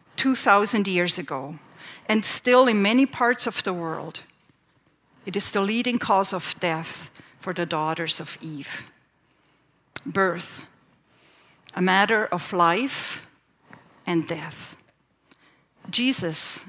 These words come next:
is talking about eternal life, eternal death.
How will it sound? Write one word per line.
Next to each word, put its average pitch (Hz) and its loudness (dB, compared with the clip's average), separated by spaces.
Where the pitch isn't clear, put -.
is - 2
talking 180 -2
about 165 -6
eternal 196 -4
life, 151 -10
eternal 160 -6
death. 147 -16